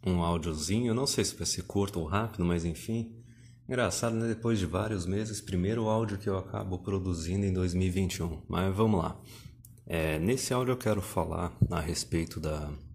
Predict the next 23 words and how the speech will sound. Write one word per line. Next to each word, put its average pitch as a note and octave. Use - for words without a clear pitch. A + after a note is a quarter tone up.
da F2
relação F2+
entre D#2
a D2+
dependência D#2+
biológica D#2+
e D#2+
evolutiva E2
feminina E2+
e G2
a G2+
fúria G2
Red F#2+
Pill, -
né? -
O -
cara D#2+
do, D#2+
com F2
a D2+
Red E2
Pill D#2+
Rage. -